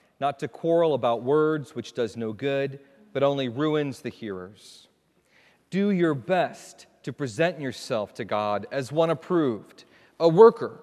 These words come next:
who has no need to be ashamed, rightly handling the word of truth. But avoid irreverent babble, for it will lead people into more and more ungodliness, and their talk will spread like gangrene.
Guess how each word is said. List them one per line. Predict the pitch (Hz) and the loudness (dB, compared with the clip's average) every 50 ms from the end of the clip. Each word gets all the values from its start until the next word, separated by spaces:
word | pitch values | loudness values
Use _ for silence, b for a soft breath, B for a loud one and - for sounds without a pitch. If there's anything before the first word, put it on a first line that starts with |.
| - - | -20 -16
who | - - 139 143 | -8 0 4 4
has | 143 135 117 117 | 4 4 4 -2
no | 135 156 160 160 | -4 -2 0 0
need | 156 160 165 170 165 156 - | 0 0 -2 -2 -2 -4 -4
to | - 127 | -6 -8
be | 110 123 123 | -4 -4 -4
ashamed, | 120 - - - 131 123 117 110 101 98 92 - - - b b b b b b b b | -4 -4 -4 -4 -4 -4 -4 -4 -6 -10 -14 -18 -20 -20 b b b b b b b b
rightly | - 127 139 143 135 135 131 120 | 0 2 2 2 2 0 -4 -6
handling | 104 92 117 151 147 143 123 117 104 98 95 90 90 87 - _ | -6 -6 -6 -4 -4 -2 -2 -4 -4 -4 -6 -8 -12 -18 -20 _
the | - 104 | -12 -10
word | 98 104 110 107 101 92 | -4 -2 0 0 0 -2
of | 90 - | -6 -10
truth. | - - 113 95 90 87 - _ _ _ _ _ _ _ _ _ b b b b b b b b | -12 -10 -10 -10 -10 -12 -16 _ _ _ _ _ _ _ _ _ b b b b b b b b
But | _ 156 147 | _ 6 6
avoid | 151 131 131 151 156 165 165 147 | 6 6 4 4 6 6 6 6
irreverent | 143 135 135 135 110 123 117 107 101 - | 6 6 6 4 4 2 -4 -6 -2 0
babble, | 139 139 143 147 143 147 147 143 | 2 2 4 2 2 0 -2 -2
for | - - - 117 120 | -4 -4 0 2 2
it | 113 | 2
will | 110 113 113 | 2 0 -2
lead | 117 117 110 - - | -2 -4 -4 -6 -10
people | - - 147 139 - 151 143 127 | -10 -10 -10 -6 -2 0 0 0
into | 117 110 - - 117 | 0 -2 -6 -8 -6
more | 117 120 120 127 131 | -4 0 2 2 2
and | 127 120 | 2 2
more | 117 120 123 120 110 | 2 2 2 2 2
ungodliness, | 107 104 120 120 127 131 127 131 131 131 131 131 131 - - - - b b b b b b b | 0 -2 0 0 2 0 0 -2 -4 -4 -4 -6 -6 -10 -16 -20 -20 b b b b b b b
and | - 117 117 | -8 -6 -4
their | 123 117 | -4 -4
talk | 113 - - 151 147 151 143 - - | -4 -6 -4 -2 -2 -2 -2 -6 -8
will | 117 107 | -8 -8
spread | 98 - - - _ - 127 131 135 123 | -8 -8 -14 -16 _ -4 -2 -2 -2 -2
like | 110 107 98 98 87 | -4 -4 -6 -6 -8
gangrene. | - 113 110 113 117 117 104 104 104 104 98 95 95 92 92 | -12 -12 -12 -10 -10 -12 -12 -10 -10 -10 -10 -12 -12 -14 -16